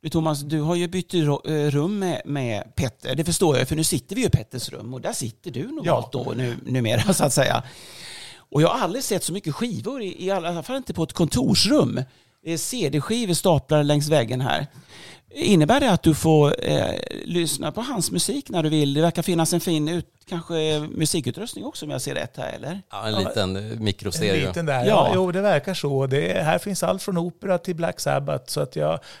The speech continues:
Speaker 2: jag, jag botaniserar lite grann.
Speaker 1: Ja,
Speaker 3: Det är bra.
Speaker 1: och Peter, har du lånat, eh, Thomas rum?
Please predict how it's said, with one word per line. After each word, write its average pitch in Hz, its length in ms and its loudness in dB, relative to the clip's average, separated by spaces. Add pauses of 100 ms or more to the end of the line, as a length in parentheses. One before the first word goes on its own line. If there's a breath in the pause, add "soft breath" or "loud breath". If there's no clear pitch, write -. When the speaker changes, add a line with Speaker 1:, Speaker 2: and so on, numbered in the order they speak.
Speaker 2:
jag, 160 380 -4
jag 156 180 0
botaniserar 175 680 0
lite 160 200 -2
grann. 123 320 0 (720 loud breath)
Speaker 1:
Ja, 208 240 6
Speaker 3:
Det 139 60 6
är - 40 4
bra. 110 160 0
Speaker 1:
och 190 240 0
Peter, 170 320 4
har 175 180 4
du 180 220 4
lånat, 233 560 -2
eh, 175 160 -2
Thomas 185 380 -4
rum? 156 220 -2